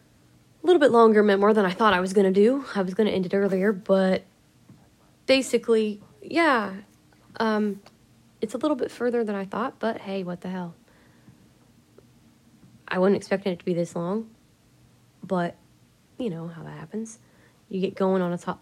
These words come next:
a topic, and then something happens, and then you go on to another one. <laughs> But, yeah, I mean,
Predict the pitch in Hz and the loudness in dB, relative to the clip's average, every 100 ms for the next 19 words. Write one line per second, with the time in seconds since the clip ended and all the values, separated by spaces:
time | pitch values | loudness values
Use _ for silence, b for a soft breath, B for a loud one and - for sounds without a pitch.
0 | - - - 165 160 247 277 190 185 180 | -10 -8 -6 -4 -4 -4 -4 -2 0 0
1 | 175 175 175 170 170 160 175 170 165 170 | 0 -2 -2 -2 -6 -6 -6 -4 -2 -2
2 | 277 330 339 311 320 311 269 277 277 302 | 0 0 2 4 6 4 4 2 0 0
3 | 311 269 196 160 165 175 - B B B | 0 0 -2 -4 -8 -12 -14 B B B
4 | B B B _ _ _ - _ _ _ | B B B _ _ _ -20 _ _ _
5 | _ _ _ _ _ _ _ _ _ _ | _ _ _ _ _ _ _ _ _ _
6 | _ _ _ _ _ _ _ _ _ _ | _ _ _ _ _ _ _ _ _ _
7 | _ _ _ - _ - 196 175 - _ | _ _ _ -20 _ -6 -4 -4 -10 _
8 | _ _ _ _ _ 214 262 214 165 185 | _ _ _ _ _ -4 -2 -2 -4 -8
9 | - 196 208 190 185 | -6 -2 -2 -2 -4